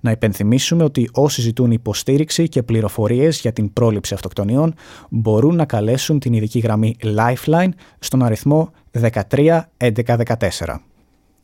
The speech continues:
Στις εκλογές στην Ινδονησία, μεγάλο προβάδισμα δείχνουν μέχρι στιγμής οι κάλπες για τον πρόεδρο της χώρας, Τζόκο Ουιντόντο. Δείγματα από έξι διαφορετικά εκλογικά κέντρα δείχνουν ότι ο κύριος Ουιντόντο έχει κερδίσει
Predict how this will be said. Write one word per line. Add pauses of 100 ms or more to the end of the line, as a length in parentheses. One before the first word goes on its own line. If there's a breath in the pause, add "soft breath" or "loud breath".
(920 loud breath)
Στις
εκλογές
στην
Ινδονησία,
μεγάλο
προβάδισμα
δείχνουν
μέχρι
στιγμής
οι
κάλπες
για
τον
πρόεδρο
της
χώρας, (100)
Τζόκο
Ουιντόντο. (520 loud breath)
Δείγματα
από
έξι
διαφορετικά
εκλογικά
κέντρα
δείχνουν
ότι
ο
κύριος
Ουιντόντο (260 loud breath)
έχει
κερδίσει